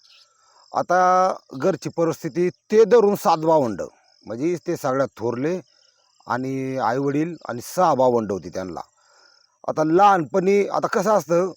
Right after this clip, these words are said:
म, काही कलावंतांचं म्हणा, तुमचं आमचं म्हणा, देव सगळंच सगळ्याला देत नाही. तुम्हाला सांगतो, काही काहींचं बालपण अतिशय वाईट परिस्थितीत, हसण्या खेळण्याच्या,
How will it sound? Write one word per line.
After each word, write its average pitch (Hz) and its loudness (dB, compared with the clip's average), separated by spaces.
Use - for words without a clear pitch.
म, 135 -6
काही 165 0
कलावंतांचं 156 0
म्हणा, 135 0
तुमचं 135 -8
आमचं 123 -6
म्हणा, 107 -8
देव 202 4
सगळंच 233 4
सगळ्याला 208 2
देत 165 2
नाही. 147 0
तुम्हाला 131 -2
सांगतो, 95 -10
काही 151 0
काहींचं 139 -4
बालपण 151 0
अतिशय 165 -4
वाईट 151 0
परिस्थितीत, 160 -2
हसण्या 143 -4
खेळण्याच्या, 131 -2